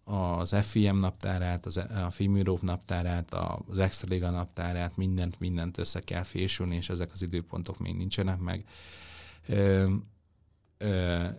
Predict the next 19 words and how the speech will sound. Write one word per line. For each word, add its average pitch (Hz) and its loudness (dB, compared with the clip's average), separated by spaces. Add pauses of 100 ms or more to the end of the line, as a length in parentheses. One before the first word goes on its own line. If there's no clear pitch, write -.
(160)
természetesen, 92 2
ö, 85 -2 (1160)
van 87 0 (260)
Debrecen 101 0
nagydíj, 87 0 (520)
már 82 -4
negyvenkilencedik 92 0
alkalommal 90 -2
fog 90 -2
megrendezésre 87 0
kerülni, 87 -2
jövő 90 2
augusztus 85 -2
huszadikán, 92 0
itt 87 -4
a 87 -4
dátum 98 0
is 92 -2
biztos, 92 -4